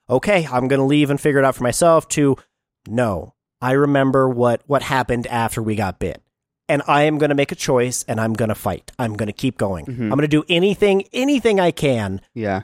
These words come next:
Speaker 1: to try and save this person's life."
Speaker 2: Yeah, and
Speaker 1: which
Speaker 2: she
Speaker 1: may or may not be, you know, uh, making up for the fact that she couldn't save her friend.
Speaker 2: Mm-hmm.
Speaker 1: But, uh, she's gonna try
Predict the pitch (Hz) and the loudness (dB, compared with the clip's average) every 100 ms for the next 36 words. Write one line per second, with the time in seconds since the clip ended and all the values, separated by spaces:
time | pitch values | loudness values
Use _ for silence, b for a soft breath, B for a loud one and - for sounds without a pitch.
0 | - 131 - - 147 135 135 131 123 - | -4 -6 -4 0 4 4 4 2 0 0
1 | 120 120 110 117 - 113 117 104 104 95 | 0 0 -2 -4 -2 -2 -2 -4 -4 -6
2 | - - 85 127 139 - _ 139 151 160 | -4 -2 0 0 0 -2 _ -2 2 2
3 | 151 147 143 - 156 156 151 143 139 175 | 2 2 2 0 0 2 2 2 -2 -2
4 | 139 120 127 _ - 90 98 131 120 117 | -2 0 -2 _ -16 -12 -4 0 0 2
5 | 113 113 110 113 160 139 147 131 127 156 | 0 0 -2 -4 -2 0 0 0 -2 -2
6 | 202 - 139 117 113 117 117 - 117 - | -2 -2 0 2 2 2 0 -2 -2 -4
7 | - 123 - 156 131 - 120 110 - 110 | -8 -2 0 0 -2 -4 -2 -2 -2 -4
8 | - 101 98 120 160 - 127 120 107 107 | -2 -2 -2 -4 -6 -10 -6 -2 -2 -4
9 | _ _ 107 127 120 120 131 117 139 120 | _ _ -4 -2 -2 -4 -4 0 0 -2
10 | - - 143 127 110 | -4 0 2 2 2